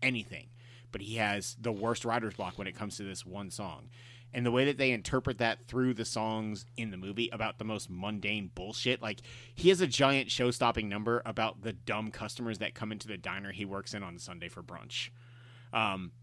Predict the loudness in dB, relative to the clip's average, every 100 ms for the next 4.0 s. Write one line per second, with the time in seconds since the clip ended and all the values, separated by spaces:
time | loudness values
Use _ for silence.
0 | 2 4 2 2 2 2 -2 0 -2 -2
1 | -6 -12 -2 0 2 0 -2 -10 -12 -12
2 | -2 0 0 -4 -10 -12 -12 -12 -6 -4
3 | -4 -2 0 2 2 -2 -8 -6 -4